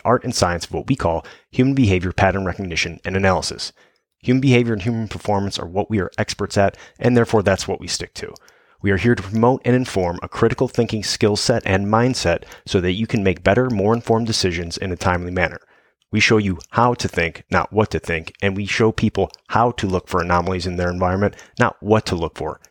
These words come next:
and we do that in a number of different domains. We believe that people are the same all over the world, so that's why we stick to the universal elements of human behavior that work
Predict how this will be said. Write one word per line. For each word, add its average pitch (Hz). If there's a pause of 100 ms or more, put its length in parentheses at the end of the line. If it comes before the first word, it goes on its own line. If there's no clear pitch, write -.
(120)
and 90
we 120
do 120
that 101
in 92
a 87
number 104
of -
different 92
domains. - (600)
We 123
believe 104
that 78
people 110
are 104
the 98
same 87
all 87
over 82
the 85
world, -
so 85
that's 92
why 90
we 95
stick -
to 90
the 87
universal 110
elements 92
of -
human 113
behavior 90
that 85
work 110